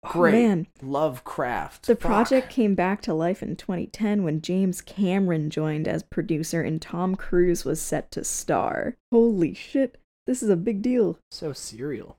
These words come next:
Speaker 2: <laughs>
Speaker 1: Th-, I know, right?
Speaker 2: James Cameron, Tom Cruise, and unfortunately Guillermo del Toro. <laughs>
Speaker 1: Yeah.
Speaker 2: All in the same thing.
Speaker 1: That's amazing.
Speaker 2: Yeah.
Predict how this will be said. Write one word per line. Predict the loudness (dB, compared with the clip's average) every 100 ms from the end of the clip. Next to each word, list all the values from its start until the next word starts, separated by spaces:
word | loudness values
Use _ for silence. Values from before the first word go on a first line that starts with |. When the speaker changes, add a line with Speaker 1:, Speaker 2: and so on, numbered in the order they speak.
| _
Speaker 2:
<laughs> | -6
Speaker 1:
Th-, | -4 -2 -6 -10 _ _ 0 6
I | 8 8
know, | 6
right? | 4 2 0 _ _
Speaker 2:
James | -8 -6 -8
Cameron, | -10 -10 -6 -4 -4
Tom | -6 -6 -6
Cruise, | -6 -4 -4 -6 -8
and | -6 -4
unfortunately | -4 -6 -2 -2 0 -6 -6 -8
Guillermo | -6 -4 -4 -6
del | -6 -8
Toro. | -8 -8 -8 -12 -14 -14
<laughs> | -8 -4
Speaker 1:
Yeah. | -2 -2 -2
Speaker 2:
All | -2 -2
in |
the | -2
same | -4 -4 -4
thing. | -4 -6 -8 -14 _
Speaker 1:
That's | -2 0
amazing. | 0 0 -2 -4 -6 -8 -10 -14
Speaker 2:
Yeah. | -14 -14